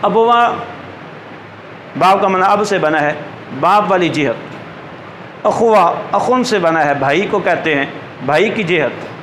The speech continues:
अमूमा अम से बना है,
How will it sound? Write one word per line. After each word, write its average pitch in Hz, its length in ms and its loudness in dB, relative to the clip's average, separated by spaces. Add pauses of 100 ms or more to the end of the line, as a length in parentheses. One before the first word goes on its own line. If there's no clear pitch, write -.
(640)
अमूमा 220 400 4 (520)
अम 202 400 2
से 170 140 0
बना 156 240 2
है, 147 160 0